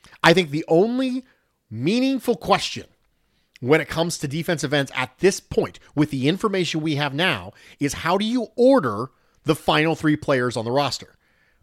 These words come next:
Basham, Epenesa, Lawson. Now, ordering them isn't as important to the team as it is to us. But the reason that is, is because of the heavy rotation.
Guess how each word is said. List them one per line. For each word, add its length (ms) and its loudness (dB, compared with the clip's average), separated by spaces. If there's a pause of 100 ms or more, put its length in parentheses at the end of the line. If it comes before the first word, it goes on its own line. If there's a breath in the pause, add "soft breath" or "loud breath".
(140)
Basham, 500 2 (320)
Epenesa, 480 -6
Lawson. 300 -2 (140 soft breath)
Now, 220 2 (200 soft breath)
ordering 500 4
them 200 4
isn't 280 2
as 200 0
important 680 -6 (460)
to 120 2
the 120 0
team 580 -4 (380)
as 200 6
it 80 2
is 180 0
to 160 -14
us. 560 0 (600 soft breath)
But 300 6 (1000)
the 80 2
reason 320 2
that 180 4
is, 200 4
is 80 -4
because 240 0
of 60 -2
the 40 0
heavy 240 -2
rotation. 500 0